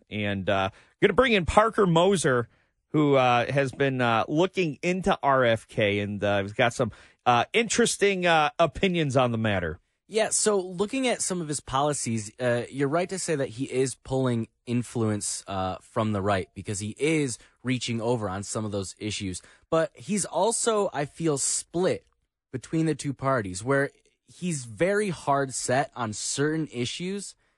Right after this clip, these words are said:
Speaker 2: that are not consistent between the two parties. So overall, I think it's, he's a very divisive candidate. Like, he's, he's unapologetically pro-choice, but he's also extremely hard constitutional Second Amendment, which are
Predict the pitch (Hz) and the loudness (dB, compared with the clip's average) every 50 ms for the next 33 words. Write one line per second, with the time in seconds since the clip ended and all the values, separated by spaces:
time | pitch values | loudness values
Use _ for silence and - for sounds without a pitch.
0 | _ _ _ _ _ _ _ _ 127 147 147 147 143 143 139 - _ _ _ _ | _ _ _ _ _ _ _ _ 0 0 2 2 2 0 -2 -4 _ _ _ _
1 | _ _ _ _ - 139 135 135 135 131 127 127 123 123 123 123 123 123 - _ | _ _ _ _ 0 0 2 2 4 2 2 2 2 0 -2 -2 -4 -8 -14 _
2 | _ _ _ _ _ _ _ _ _ _ _ _ _ _ _ _ _ - 131 151 | _ _ _ _ _ _ _ _ _ _ _ _ _ _ _ _ _ 0 0 0
3 | 156 - - - 139 123 - - 139 120 - - 104 - - - - - 113 107 | 0 0 -4 -6 -4 -4 -2 -2 -2 -2 -2 -4 -8 -10 -10 -12 -8 -4 -4 -2
4 | 104 101 - - - 101 - - 95 92 87 80 87 - - 117 - 139 147 160 | -2 -4 -6 -6 -8 -8 -6 -4 -6 -4 -4 -6 -6 -6 -4 -4 0 0 0 0
5 | 156 151 156 123 113 123 - 127 107 - - 113 - - 151 147 135 131 113 - | 0 0 0 2 2 2 2 0 0 -2 -4 -8 -4 -4 -4 -2 -2 -2 -4 -4
6 | - - - - _ - 202 202 - 139 135 147 127 135 117 147 147 143 123 113 | -6 -8 -8 -6 _ -4 -4 -4 -4 -4 -4 -4 -4 -2 -2 0 0 0 -2 -4
7 | 95 104 120 120 110 - 104 - - - 107 104 92 82 58 67 98 101 - 139 | -2 -2 -2 -2 -2 -4 -8 -10 -8 -8 -6 -6 -6 -8 -10 -10 -12 -8 -4 -4
8 | 139 120 117 123 - - 151 165 165 139 - - 165 185 190 165 - 156 156 156 | -4 -4 -6 -8 -8 -6 -2 -2 -2 -2 -2 -4 -2 -2 -2 -4 -2 -2 0 0
9 | 147 131 120 - 135 123 123 - - 120 113 107 - _ _ _ _ _ - 127 | 0 -2 -2 -2 -2 -2 -2 -4 -4 -6 -6 -6 -8 _ _ _ _ _ -2 0
10 | 117 110 - - 131 - 92 101 - - - _ _ _ _ _ - 151 143 143 | 0 0 -2 -2 -2 0 0 -2 -4 -8 -12 _ _ _ _ _ -2 0 0 0
11 | 135 - - 160 175 190 - - 170 147 135 - - 139 123 - - - - - | 0 0 0 0 0 0 0 0 0 0 0 -2 -4 -6 -4 -4 -6 -6 -6 -6
12 | - 147 165 165 160 156 151 147 135 123 135 131 127 123 117 110 - - 135 131 | -2 0 0 2 2 2 0 -2 0 0 2 2 2 0 -2 -4 -8 -4 -2 -2
13 | 127 - - 123 107 - 123 120 110 - - 117 110 107 - - - 120 110 - | 0 0 -4 -6 -4 -4 -4 -4 -4 -4 -4 -2 -2 -2 -2 -2 -2 -2 -2 -2
14 | 107 101 101 - 101 95 87 78 - _ _ 131 135 135 - 156 135 127 123 117 | -4 -2 -2 -2 -2 -4 -6 -8 -12 _ _ -2 -2 0 0 0 2 2 0 -2
15 | - | -4